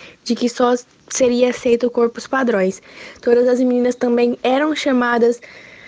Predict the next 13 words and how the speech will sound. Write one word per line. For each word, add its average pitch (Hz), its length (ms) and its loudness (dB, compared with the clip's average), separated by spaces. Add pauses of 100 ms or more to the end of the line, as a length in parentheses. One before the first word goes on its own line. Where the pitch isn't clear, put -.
(240)
pra 240 160 -2
fazer 233 280 0
figurações 233 800 0
e 240 80 0
trabalhos 220 480 0
afora. 233 580 -2 (340)
E 240 140 0
o 247 60 2
meu 269 260 2
trabalho 269 640 0 (160)
era 226 540 0
totalmente, 247 600 0
assim, 233 600 0